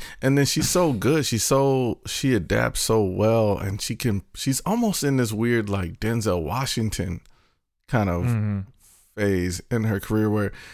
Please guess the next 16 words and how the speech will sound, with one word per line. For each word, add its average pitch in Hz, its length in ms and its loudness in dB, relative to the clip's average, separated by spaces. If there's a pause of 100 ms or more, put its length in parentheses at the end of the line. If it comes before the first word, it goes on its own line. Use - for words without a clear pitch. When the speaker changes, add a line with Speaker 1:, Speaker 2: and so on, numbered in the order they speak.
(140)
Speaker 1:
she - 180 -2
can 120 340 2
be 117 460 2
recognizable. 113 1300 0
Like, 95 140 0
she 143 120 0
doesn't 151 200 2
have 143 180 0
to, 131 100 -2 (240)
it's 123 100 0
almost 170 180 4
like 139 100 2
she 135 100 0
doesn't 123 280 4
have 117 240 0
to, 98 420 2